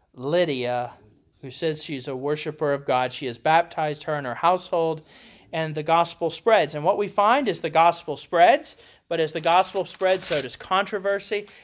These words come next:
that everywhere they go, uh, there's largely a riot. I heard it was said, I think it was N T Wright, uh, the, the, the English bishop and the great theologian and great student of Paul,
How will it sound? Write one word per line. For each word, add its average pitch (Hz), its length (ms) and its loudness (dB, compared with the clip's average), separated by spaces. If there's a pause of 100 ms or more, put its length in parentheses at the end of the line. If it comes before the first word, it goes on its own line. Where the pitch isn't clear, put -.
that 165 120 -4
everywhere 226 480 0
they 208 140 0
go, 139 400 0 (240)
uh, 147 160 -6
there's 147 240 -10
largely 165 340 0
a 151 60 -2
riot. 117 600 -4 (1600)
I 170 60 -2
heard 220 160 0
it 175 60 -2
was 160 140 -8
said, 185 220 0
I 175 60 0
think 190 100 -4
it - 20 -4
was 160 120 -6
N 190 200 -2
T 185 200 -6
Wright, 156 480 2 (420)
uh, 147 160 4
the, 135 100 -6 (100)
the, 143 120 -4 (160)
the 156 120 0
English 175 340 2
bishop 165 500 2
and 131 200 -2
the 127 180 -2 (180)
great 160 260 -2
theologian 151 560 4
and 123 60 -10
great 143 180 -2
student 196 360 -4
of 117 120 -12
Paul, 139 480 0